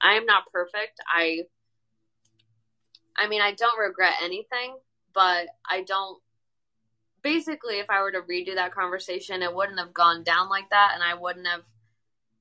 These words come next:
stooped to that level, if you know what I mean. So after that had happened, I, I actually posted on Reddit.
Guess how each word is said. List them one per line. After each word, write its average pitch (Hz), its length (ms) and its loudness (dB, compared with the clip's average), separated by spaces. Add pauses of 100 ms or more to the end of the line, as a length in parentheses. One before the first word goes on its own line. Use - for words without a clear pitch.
(200)
stooped - 600 -8
to 180 140 0
that 165 260 6
level, 165 480 2 (240)
if - 160 -16
you 165 120 -4
know 165 160 -2
what 165 120 0
I 160 140 -6
mean. - 420 -10 (1160)
So 220 300 4
after 294 380 6
that 180 260 6
had 175 160 2
happened, 208 580 2 (800)
I, 196 460 4 (1700)
I 202 80 2
actually 220 440 -2
posted 214 380 -8
on 190 220 -2
Reddit. 214 400 -2